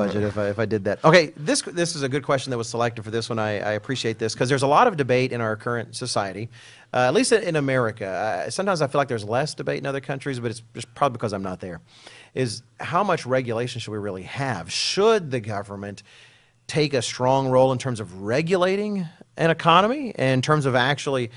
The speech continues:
uh, we talk about, uh, uh, uh, Dodd-Frank, all these other regulations, they're currently in the news a lot. Is there a spiritual position on that? Should the government be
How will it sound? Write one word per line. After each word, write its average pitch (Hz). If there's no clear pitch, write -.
uh, 143
we 151
talk 165
about, 127
uh, -
uh, 95
uh, -
Dodd-Frank, 135
all 120
these 143
other 123
regulations, 110
they're 107
currently 135
in 120
the 113
news 113
a 104
lot. 101
Is 143
there 165
a 139
spiritual 185
position 139
on 113
that? 92
Should 180
the 175
government 160
be 131